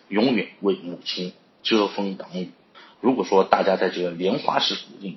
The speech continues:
去看这座山的话，那么它这个轮廓啊，就会像一个五官俱全的一个人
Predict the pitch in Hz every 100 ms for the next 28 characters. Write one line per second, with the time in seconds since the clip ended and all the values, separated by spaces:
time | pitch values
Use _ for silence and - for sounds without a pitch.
0 | - - 90 - 95 87 87 85 90 85
1 | - 82 - - 87 - 92 90 90 -
2 | _ 90 87 90 - - - _ 92 90
3 | 90 - 95 85 78 90 82 - _ _
4 | _ 90 82 120 120 113 117 92 92 90
5 | 87